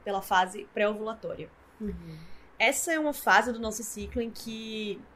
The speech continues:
Speaker 1: por acabarmos de passar pela menstruação, que é uma fase um pouco mais introspectiva para a maioria das mulheres, né?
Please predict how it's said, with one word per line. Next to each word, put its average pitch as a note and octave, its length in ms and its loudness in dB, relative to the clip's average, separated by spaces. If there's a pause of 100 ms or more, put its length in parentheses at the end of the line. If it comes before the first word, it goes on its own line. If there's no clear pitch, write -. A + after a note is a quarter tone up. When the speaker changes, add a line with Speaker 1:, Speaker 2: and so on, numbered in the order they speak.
(120)
Speaker 1:
por A3 140 2
acabarmos A3+ 520 4
de E4 60 -4
passar B3+ 320 2
pela G#3+ 160 -6
menstruação, G3+ 840 -4
que G#3 100 -6
é - 20 -4
uma F3 100 -4
fase F3 400 2
um E3+ 60 -8
pouco F3 220 -8
mais E3+ 160 -4
introspectiva E3+ 1040 -4
para E3+ 180 -2
a E3+ 40 0
maioria F3 280 0
das A#3+ 100 -4
mulheres, G#3 380 -4
né? F3+ 160 -10